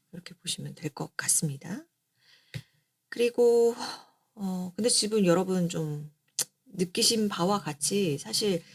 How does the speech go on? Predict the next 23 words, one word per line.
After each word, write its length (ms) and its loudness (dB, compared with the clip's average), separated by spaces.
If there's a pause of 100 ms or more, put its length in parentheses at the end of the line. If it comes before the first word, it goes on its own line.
(520)
막 120 2
이렇다하게 840 6
썩 320 6 (760)
이미 800 2 (800)
주주분들이라면 840 2
아실 320 4
만한 260 2
내용들이죠. 580 0 (200)
크게 260 -2
뭔가 260 4
새로운 380 10
내용들은 580 8 (540)
좀 540 6
명쾌하게 480 8
답변되지 680 8
않았던 1300 6
것 200 4
같아요. 580 4 (100)
제가 240 2
느끼기에는. 680 2 (1000)
예, 180 -2
지금 260 -8
영상이. 480 -2